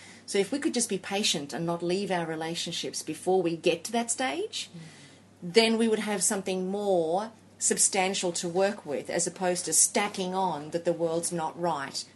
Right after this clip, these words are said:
Speaker 1: therefore I have to become more defensive. Uh, you know, the, the number of people that I see who are in constant defense of themselves, defensiveness is simply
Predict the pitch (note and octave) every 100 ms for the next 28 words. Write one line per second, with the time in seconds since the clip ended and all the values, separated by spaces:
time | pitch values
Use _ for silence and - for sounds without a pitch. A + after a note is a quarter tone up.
0 | - E3 E3 F3 - E3 E3 - D3+ E3+
1 | D#3+ D#3+ D3+ D3 D3+ C#3+ - C3+ - -
2 | - - - - - - - - - -
3 | G3 F3+ F#3 F3 G3+ G3+ G3+ G3+ F#3 G#3+
4 | G#3 F#3+ F3+ F3+ - G#3+ F3+ F#3+ F3+ F3+
5 | F3 F#3+ F#3+ - G3 F3+ F3 - G#3+ B3+
6 | B3 E3+ E3 E3 E3 C#3 C#3+ - F#3 B3
7 | D4 B3 A3+ G#3+ F#3+ - C4 C4 C#4 F3+
8 | D#3 D3